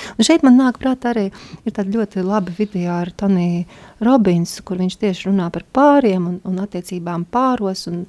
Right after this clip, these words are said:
un pāru vajadzībām. Jo, protams, ka tās vajadzību, eh, kategori-, kategorijas var būt ļoti dažādas.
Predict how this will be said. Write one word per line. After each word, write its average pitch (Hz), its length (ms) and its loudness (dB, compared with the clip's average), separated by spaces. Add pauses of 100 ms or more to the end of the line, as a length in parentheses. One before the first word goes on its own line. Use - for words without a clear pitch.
(140)
un 190 180 -2
pāru 240 340 0
vajadzībām. 190 720 0
Jo, 233 120 2
protams, 220 280 0
ka - 160 -18
tās 196 180 -4
vajadzību, 190 560 -2
eh, - 720 -8
kategori-, 190 600 0 (300)
kategorijas 202 520 -2
var 202 100 -2
būt 202 160 -2
ļoti 202 200 4
dažādas. 175 720 -2